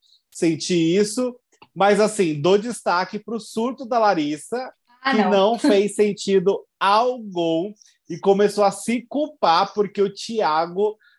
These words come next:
Speaker 1: é,
Speaker 2: Não.
Speaker 1: pediu pra sair do jogo. Gente, não faz sentido. O Thiago
Speaker 2: Ela
Speaker 1: pediu pra
Speaker 2: falou
Speaker 1: sair do jogo porque ele é rico,
Speaker 2: Ele
Speaker 1: é,
Speaker 2: quis.
Speaker 1: ele não precisa de um milhão e meio
Speaker 2: Não
Speaker 1: e ele não
Speaker 2: precisa.
Speaker 1: tem que ficar, é, não precisa. Então ele pensou, "Gente, eu não vou ficar me humilhando aqui,
Speaker 2: Uhum.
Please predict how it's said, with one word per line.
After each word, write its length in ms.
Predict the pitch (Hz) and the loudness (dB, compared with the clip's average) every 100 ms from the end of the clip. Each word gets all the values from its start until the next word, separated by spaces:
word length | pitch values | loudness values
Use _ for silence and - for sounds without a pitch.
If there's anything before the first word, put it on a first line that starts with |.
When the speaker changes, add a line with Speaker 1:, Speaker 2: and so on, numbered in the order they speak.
| - | -10
Speaker 1:
é, 440 | 147 160 160 156 151 | -4 -2 0 2 2
Speaker 2:
Não. 80 | 196 | 0
Speaker 1:
pediu 360 | 156 139 208 | -4 -2 -4
pra 160 | 220 208 | -4 -4
sair 240 | 202 190 | -2 -2
do 160 | 180 196 | -2 -2
jogo. 440 | 160 160 151 139 | 0 -2 -2 -4
Gente, 360 | 135 202 196 190 | -6 -4 -6 -8
não 160 | 165 185 - | -10 -10 -4
faz 220 | 196 190 | -2 -2
sentido. 440 | 208 226 - 180 143 | -4 -8 -6 -6 -6
O 40 | |
Thiago 280 | 139 190 202 | -2 2 2
Speaker 2:
Ela 80 | 254 | 2
Speaker 1:
pediu 140 | 220 | 2
pra 100 | 277 | 2
Speaker 2:
falou 140 | 139 - | 2 0
Speaker 1:
sair 160 | 160 147 | -2 -2
do 100 | 131 | -2
jogo 560 | 147 196 156 123 107 - _ _ _ | 2 2 2 -2 -6 -10 _ _ _
porque 320 | 269 262 202 240 | -4 -4 0 4
ele 320 | 220 254 269 | 6 6 2
é 100 | 254 | -2
rico, 540 | 175 175 156 - 254 | -2 -2 -2 -6 -6
Speaker 2:
Ele 220 | 285 554 190 | -2 -4 -2
Speaker 1:
é, 280 | 605 640 605 | 2 4 4
Speaker 2:
quis. 100 | - - 139 | 0 -10 -4
Speaker 1:
ele 200 | 165 190 | 0 2
não 300 | 196 240 247 | 4 2 2
precisa 640 | 277 240 - 202 220 233 | -4 -4 -4 -4 -4 -4
de 100 | 196 | 0
um 60 | 196 | 0
milhão 220 | 196 180 | 0 -2
e 100 | 170 | -2
meio 420 | 156 147 165 240 320 | 0 0 0 -4 -6
Speaker 2:
Não 80 | 349 415 | -8 -8
Speaker 1:
e 100 | 240 | -4
ele 140 | 302 | -2
não 80 | 262 | -2
Speaker 2:
precisa. 100 | 453 | -2
Speaker 1:
tem 140 | 339 233 | -4 -6
que 80 | |
ficar, 540 | - 247 226 185 226 240 | -6 0 0 0 -2 -2
é, 40 | |
não 120 | 233 | -4
precisa. 600 | 208 349 - 175 208 160 | -8 -10 -4 -2 -2 -2
Então 180 | 247 196 | -2 -2
ele 100 | 196 | -4
pensou, 340 | 214 240 - 160 | -4 -6 -6 -6
"Gente, 220 | 190 185 | -6 -6
eu 60 | 190 | -4
não 80 | |
vou 140 | 202 214 | -2 -4
ficar 140 | 214 | -2
me 100 | 185 | -4
humilhando 400 | 180 185 151 151 | -4 -2 -2 -4
aqui, 440 | 151 - 131 160 - _ | -6 -6 -4 -4 -8 _
Speaker 2:
Uhum. 80 | _ | _